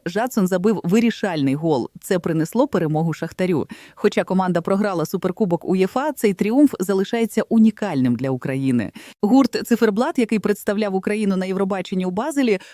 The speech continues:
повернувся до Києва. Соліст гурту Даниїл Лищинський мав проблеми зі здоров'ям перед конкурсом. У нього виявили хронічний ларингіт. Лікарі заборонили йому співати.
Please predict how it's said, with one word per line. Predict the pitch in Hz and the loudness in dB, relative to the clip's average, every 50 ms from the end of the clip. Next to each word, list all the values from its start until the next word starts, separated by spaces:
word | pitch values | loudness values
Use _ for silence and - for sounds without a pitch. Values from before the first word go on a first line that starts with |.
| - | -4
повернувся | - - 247 233 247 226 247 277 - - 247 | 0 2 4 4 4 4 4 2 2 0 0
до | 196 233 | 0 0
Києва. | - - 233 190 147 131 113 117 101 - 147 - - 339 320 277 214 | 0 0 0 0 0 0 -2 -4 -6 -10 -12 -14 -14 -12 -10 -10 -8
Соліст | - - 262 254 226 196 175 151 | -2 0 2 2 2 2 0 -2
гурту | 165 156 175 160 156 175 - 233 262 - | -4 -2 -2 -2 -2 0 -2 -2 -2 0
Даниїл | - 202 220 214 214 202 190 170 | 0 0 2 2 0 0 -2 -2
Лищинський | 156 165 - - - 247 285 285 - - 233 190 | -2 -2 -4 -4 -2 0 0 0 0 -2 -2 -2
мав | 185 185 190 | -2 -4 -4
проблеми | - - 196 180 190 196 190 180 175 | -4 -4 -4 -2 -2 -2 0 -2 -2
зі | 170 180 | -4 -4
здоров'ям | 170 165 185 190 240 277 254 240 208 190 | -2 0 0 2 2 2 2 0 0 0
перед | 202 196 202 - | -2 -4 -8 -6
конкурсом. | - - 202 160 143 - 143 151 - - 135 110 98 - - - - - - - | -4 -2 0 0 0 -2 -6 -8 -8 -8 -8 -8 -8 -10 -14 -20 -20 -20 -8 -2
У | 190 208 | 0 0
нього | 208 196 208 202 | 2 2 2 2
виявили | 185 233 226 214 202 208 202 196 | 2 0 0 0 2 2 0 0
хронічний | - - 202 220 226 214 214 226 269 254 - - 233 226 | 0 0 2 2 4 4 6 4 4 2 2 0 0 2
ларингіт. | 220 214 214 220 220 220 202 226 220 170 - - - - - - - - - | 2 0 0 2 2 2 2 2 0 -2 -2 -6 -12 -20 -20 -20 -10 -4 -2
Лікарі | 220 226 - 240 233 269 262 - - | -2 0 0 0 -2 -2 -2 -4 -2
заборонили | 208 202 220 190 208 208 208 220 262 311 294 254 | -2 -2 0 0 0 0 2 2 2 2 2 2
йому | 240 220 220 233 | 2 2 2 0
співати. | - - - 262 240 233 180 139 - 104 78 | -2 -2 -4 -2 -2 -4 -4 -6 -8 -10 -10